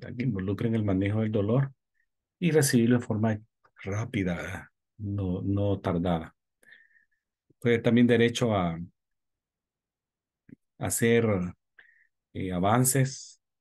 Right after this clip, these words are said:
es decir, que, pues, va a donar sus órganos,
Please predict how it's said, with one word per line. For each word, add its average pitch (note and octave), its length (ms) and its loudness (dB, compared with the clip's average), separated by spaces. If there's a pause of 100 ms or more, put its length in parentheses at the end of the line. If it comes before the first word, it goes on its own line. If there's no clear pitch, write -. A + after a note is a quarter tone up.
(160)
es F#2 180 -8
decir, G2 280 -6
que, F2+ 200 0
pues, F2 220 -4
va F#2 100 0
a F#2+ 40 2
donar F#2+ 300 0
sus - 240 -4
órganos, G#2+ 640 -2